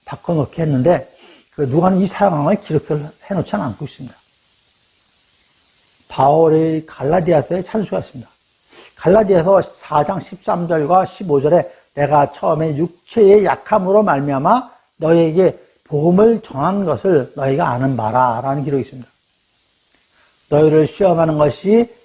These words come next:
내 육체에 있으되 이것을 너희가 업신여기지도 아니하며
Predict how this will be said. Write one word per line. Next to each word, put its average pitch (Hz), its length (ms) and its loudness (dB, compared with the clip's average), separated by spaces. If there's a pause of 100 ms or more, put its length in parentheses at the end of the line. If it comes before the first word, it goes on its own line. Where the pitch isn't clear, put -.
내 190 220 4
육체에 202 360 0
있으되 185 380 0
이것을 196 500 2 (240)
너희가 202 580 0 (120)
업신여기지도 185 880 0
아니하며 147 640 0